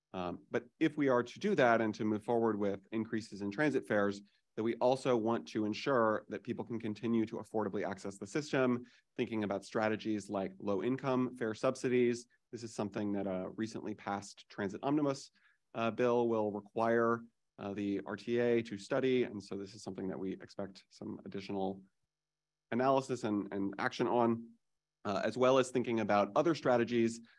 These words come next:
like fare capping, where you sort of, you can buy into a monthly pass or a weekly pass, uh, or unifying our, our region's existing, uh, patchwork of fare subsidies for youth or for students into a more,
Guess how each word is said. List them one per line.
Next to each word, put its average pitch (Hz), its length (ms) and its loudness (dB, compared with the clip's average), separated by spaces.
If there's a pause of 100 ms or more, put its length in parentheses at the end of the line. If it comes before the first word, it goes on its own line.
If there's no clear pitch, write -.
(140)
like 95 180 -4 (140)
fare 143 160 6
capping, 127 600 4
where 107 100 0
you 101 380 2 (400)
sort 95 140 -12
of, - 100 -20
you 98 120 -10
can 95 160 -2
buy 117 240 2
into 123 360 2
a 120 40 4
monthly 113 300 0
pass 113 440 0
or 110 100 -2
a 104 40 -2
weekly 110 320 -2
pass, 101 500 -4 (380)
uh, 98 140 -2
or 107 340 2
unifying 110 840 0
our, 92 320 -4
our 98 80 -4
region's 98 320 -4
existing, 98 640 -4 (420)
uh, 90 100 -8
patchwork - 640 -4
of 92 320 -4 (220)
fare 104 120 2
subsidies 95 560 -4
for 98 140 -8
youth 131 420 0
or 101 60 -12
for 98 120 -14
students 104 560 -2
into 98 240 -4
a 92 60 0
more, 92 380 -2